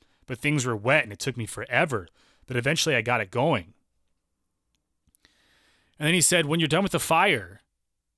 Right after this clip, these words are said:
take the charcoals once they've cooled off, and then you basically go home or wherever." You don't have to go home. You can stay in the woods, even better.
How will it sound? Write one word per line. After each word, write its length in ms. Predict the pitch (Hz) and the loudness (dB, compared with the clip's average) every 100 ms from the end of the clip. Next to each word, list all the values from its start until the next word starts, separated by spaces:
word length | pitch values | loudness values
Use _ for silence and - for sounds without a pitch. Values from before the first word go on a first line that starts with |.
| _ _ _ _ _ _ _ _ _ _ _ _ _ - | _ _ _ _ _ _ _ _ _ _ _ _ _ -8
take 500 | - 180 233 - - _ _ _ _ _ _ _ - | 0 0 0 -6 -20 _ _ _ _ _ _ _ -10
the 120 | 127 | -8
charcoals 720 | - 156 170 185 120 98 95 | -2 0 2 0 -4 -6 -8
once 220 | 127 123 - | -6 -6 -4
they've 180 | 120 | -6
cooled 340 | - - 160 139 | -6 -4 0 2
off, 600 | 151 131 - - - - _ _ _ _ _ _ _ _ _ _ _ _ _ _ _ _ _ _ _ _ | 4 2 0 -10 -16 -18 _ _ _ _ _ _ _ _ _ _ _ _ _ _ _ _ _ _ _ _
and 80 | 147 | -2
then 100 | 180 | 0
you 100 | 185 | 0
basically 600 | 127 180 190 190 170 151 | 0 2 2 2 2 0
go 260 | 127 135 113 | 2 2 2
home 500 | 139 208 135 85 - _ _ _ _ _ _ _ _ _ _ _ _ _ _ _ - - 123 | 2 2 2 -2 -14 _ _ _ _ _ _ _ _ _ _ _ _ _ _ _ -20 -18 -10
or 100 | 123 | -4
wherever." 460 | 123 117 156 117 | 0 2 2 0
You 120 | 107 | -4
don't 160 | 127 151 | -4 -2
have 80 | 139 | -2
to 60 | 120 | -6
go 120 | 101 | -8
home. 120 | 104 | -8
You 60 | 113 | -6
can 80 | |
stay 240 | 104 - 123 | -4 -2 -2
in 80 | 110 | -2
the 80 | |
woods, 320 | 98 131 113 104 | -4 -4 -6 -10
even 160 | - | -14
better. 380 | 104 113 107 90 | -6 -4 -4 -8